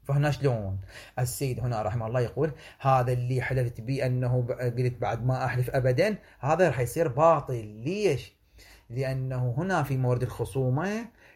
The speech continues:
يكون عليك من الراجح على الأقل، إن لم يكن واجب،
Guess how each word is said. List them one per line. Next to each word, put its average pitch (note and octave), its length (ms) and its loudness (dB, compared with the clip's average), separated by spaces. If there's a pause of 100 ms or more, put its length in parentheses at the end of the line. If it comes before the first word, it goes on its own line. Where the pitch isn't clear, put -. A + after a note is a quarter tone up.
يكون C3 460 -2
عليك D3+ 480 0
من C3+ 220 2
الراجح D#3 840 2
على G#3 100 8
الأقل، E3+ 420 4
إن C#3 240 -4
لم A#3+ 200 4
يكن A#3+ 300 4
واجب، F3 500 4